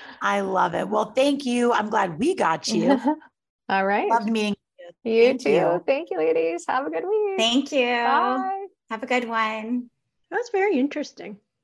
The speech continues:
Speaker 1: My view on all of this is, like, I have looked into the Akashic Records before, and I always go into it with, like, I'm kind of, like, right down the middle. I'm half skeptic and half totally open-minded to it. I kind of believe, like, I don't know what I don't know, you know, like, I definitely, like, I don't know, I'm not God.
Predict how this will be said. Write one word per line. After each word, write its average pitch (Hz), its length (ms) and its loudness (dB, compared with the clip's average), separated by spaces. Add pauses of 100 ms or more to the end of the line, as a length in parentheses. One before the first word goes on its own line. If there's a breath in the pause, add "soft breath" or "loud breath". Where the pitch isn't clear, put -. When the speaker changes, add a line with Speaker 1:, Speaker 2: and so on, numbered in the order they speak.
(360)
Speaker 1:
My 349 140 -6
view 269 220 4
on 254 100 4
all 214 220 4
of 196 100 -2
this 208 280 0
is, 202 260 -2
like, 196 280 0
I 226 140 2
have 302 140 -2
looked 208 260 -2
into 202 220 -4
the 214 80 0
Akashic 214 360 -2
Records 208 280 -4
before, 208 340 0
and 196 160 0
I 214 140 4
always 240 240 2
go 202 160 2
into 190 260 2
it 190 100 4
with, 185 140 -4
like, 175 340 0
I'm 220 140 0
kind 370 160 -2
of, 262 60 -4
like, 247 120 0
right 220 160 0
down 202 140 -2
the 175 60 -6
middle. 160 200 -8
I'm 147 120 -6
half 285 260 0
skeptic 233 720 -4 (320 loud breath)
and 214 100 -6
half 226 240 0
totally 240 340 -2
open-minded 196 580 -2
to 254 120 -2
it. 262 160 0
I 247 60 -4
kind 359 180 0
of 339 80 -2
believe, 254 380 -4
like, 190 320 0
I 147 100 -2
don't 202 140 -2
know 330 100 4
what 523 140 2
I 294 80 0
don't 143 180 -4
know, 190 260 -8
you 208 120 -4
know, 208 180 2
like, 254 160 2
I 196 80 2
definitely, 208 460 -2
like, 185 120 -4
I 139 100 -2
don't 214 100 -6
know, 202 160 -6
I'm 185 200 -4
not 190 200 -6
God. 208 340 -2